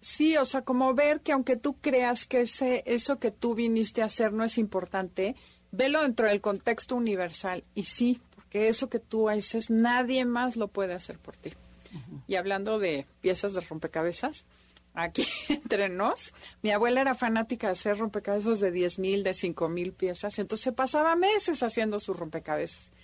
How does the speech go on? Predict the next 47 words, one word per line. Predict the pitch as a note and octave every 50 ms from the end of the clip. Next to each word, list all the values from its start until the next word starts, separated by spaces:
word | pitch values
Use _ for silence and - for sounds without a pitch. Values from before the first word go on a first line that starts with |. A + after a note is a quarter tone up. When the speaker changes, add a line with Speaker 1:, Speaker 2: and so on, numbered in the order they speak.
| - - _ _ _ -
Speaker 1:
y | A3 G#3+
yo | G#3+ B3+ C#4
escondía | C4 - - B3+ A#3+ A#3 A3+ A#3 B3
una | A#3+ B3 B3+
pieza. | B3 - C#4 C4+ - - - - - _ _ _ _ _ _ _ _ -
Speaker 2:
A | F#3+
propósito. | F3+ - F#3+ F#3+ - G3 F3+ - - - B3+
Speaker 1:
Claro, | C#4 D#4+ E4+ F4+ F#4 F#4 E4 D4 C4 A#3+ A3+ G#3+
la | G#3+ G#3+ G#3+
guardaba | G#3 G#3+ A3+ A3 A3+ A#3+ B3+ C#4
en | D4 C#4+
el | B3 G#3+ G#3
cajón. | G#3+ G#3 - - A#3+ A#3
Cuando | B3+ B3 A#3 A#3+
ya | A#3+ B3+ C4
faltaba | - D#4 D4+ - C#4+ C4+ B3+ B3+ B3
poco, | - A3+ A3 - B3 C#4+ G4+ - - - - - - -
la | - G#3+
escondía | A3 G#3+ - - A3+ A3+ A3+ A#3+
en | B3 B3+
el | C4+ C4
cajón | B3+ A3 G#3 - A#3+ A#3
del | A3+ A3+ A3+
comedor | G#3 G#3+ G3 F#3 F3 E3+ F3+ G3 C4+ - - _ _ _ _ _ _ _ _ _ -
para | A3+ A3 G#3+ G#3
que | G3+ A#3 A3
cuando | - A3+ A3 A3 A3 A3 A3+
llegara | A3+ G#3 A3+ A3 B3+ C4 C#4 D#4
ese | - -
momento | C#4+ B3 G#3+ G3+ G#3 G#3+ G#3 -
de | A#3 G3+
que, | - - F3+ - - - - - - _ _ -
"Ay, | - C4+ C#4 D#4+ F4+ E4+ D4+
falta | - E4+ E4 D#4+ - F4+
una | F4+ F4+ F4 E4 D4+ B3 -
pieza", | - D#4 D#4+ D#4+ D#4+ D#4+ - D#4 D4+ C#4+ C4 - - _ _ _ _ -
la | - G3+ G3
sacaba | - - G3+ - - A3+
y | A3
decía, | G#3+ G3+ - A3 G#3+
"No, | A3 A3+ A3+
es | A3+ A3+
que | - - A3+
yo | G#3 A3
la | A3+ A3 G#3+
quería | - G#3+ F3+ F#3+ G3
poner". | G3 - G3 G3+ G#3 A3+ B3+ B3+